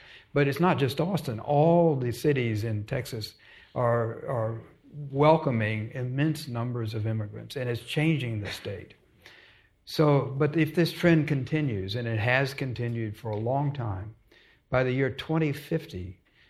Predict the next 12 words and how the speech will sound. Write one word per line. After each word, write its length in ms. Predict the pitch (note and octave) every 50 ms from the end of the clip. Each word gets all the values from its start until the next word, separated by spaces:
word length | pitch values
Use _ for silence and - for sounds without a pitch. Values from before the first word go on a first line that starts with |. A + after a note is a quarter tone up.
| _ _ _ _ _ _ _ -
Texas 440 | - D#3 D#3+ D#3+ - E3+ C#3+ -
will 160 | C3+ C3+ B2+ B2
be 120 | C3 B2+
about 300 | A#2+ A2 A#2 A#2+ C3 B2
the 80 | - C#3
size 440 | - - C3+ A#2 A#2 A#2+ B2 A2+
of 60 | A2+ A2
New 120 | A2+ A#2
York 420 | A#2 A2+ A#2 A#2 A#2+ B2 A#2+ - -
and 280 | D3+ B2 A2+ A2 A2+ A2+
California 640 | - C3 B2 B2 B2 A#2+ - A#2+ A#2 A2 A2 A2+ A2
combined. 680 | A2 - C3 B2+ C3+ D#3+ F3 D#3 A2 G2+ - - -